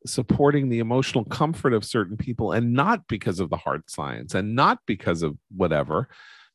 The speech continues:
Um, and I would say that there, that the, this revolt has been kind of a slow build. You know what I mean? I mean, it's, it's, it's a slow build in the sense that,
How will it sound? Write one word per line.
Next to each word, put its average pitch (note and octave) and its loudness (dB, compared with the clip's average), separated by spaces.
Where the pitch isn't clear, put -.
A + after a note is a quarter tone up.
Um, G#2+ 2
and C#3 4
I F#3 4
would - 2
say G#3 2
that D3 0
there, D#3 -4
that D3 2
the, C3+ 4
this C#3+ 2
revolt C3 4
has D3+ 0
been D#3+ 2
kind A#3 2
of G#3+ 4
a D3+ 2
slow F#3 4
build. F#3+ 0
You C#3 -2
know C#3+ 4
what D#3 6
I E3 6
mean? F#3 6
I A3+ 4
mean, C3+ 4
it's, - -4
it's, D3 2
it's D3 -2
a B2+ 4
slow E3+ 4
build F3 4
in B2+ 0
the A#2+ -2
sense B2+ -4
that, A#2 6